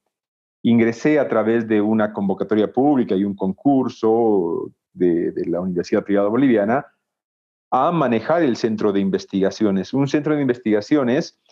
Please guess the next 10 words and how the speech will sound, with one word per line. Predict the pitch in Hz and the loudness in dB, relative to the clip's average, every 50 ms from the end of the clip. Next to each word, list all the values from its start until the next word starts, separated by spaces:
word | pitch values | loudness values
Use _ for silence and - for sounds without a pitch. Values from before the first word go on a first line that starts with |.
| _ _ _ _ _ _ _ _ _ | _ _ _ _ _ _ _ _ _
que | - 120 | -4 -2
forma | - - 175 175 170 151 - | 0 0 0 2 2 0 0
parte | - 151 151 160 160 - 175 156 | 0 0 0 0 0 0 0 0
de | 131 131 131 120 | 2 2 2 2
un | 127 127 135 147 143 123 | 2 0 -2 -4 -4 -4
vicerrectorado | 127 143 131 135 117 117 117 110 - 117 113 120 123 131 135 117 | -4 -4 -2 0 0 0 0 0 0 0 2 2 2 2 2 0
de | 117 | 0
investigación | 110 107 98 101 - - - 101 101 101 - - 113 110 110 117 131 143 156 165 160 _ _ _ _ _ _ _ _ _ _ _ _ | 0 -2 -2 -4 -4 -4 -2 0 0 -2 -2 0 2 2 4 4 2 0 -2 -4 -10 _ _ _ _ _ _ _ _ _ _ _ _
con | - 120 120 123 123 123 117 117 | 0 2 2 2 2 0 0 0
un, | 117 120 123 131 127 123 120 117 113 113 110 110 110 | 0 0 2 2 2 2 2 2 2 2 2 2 2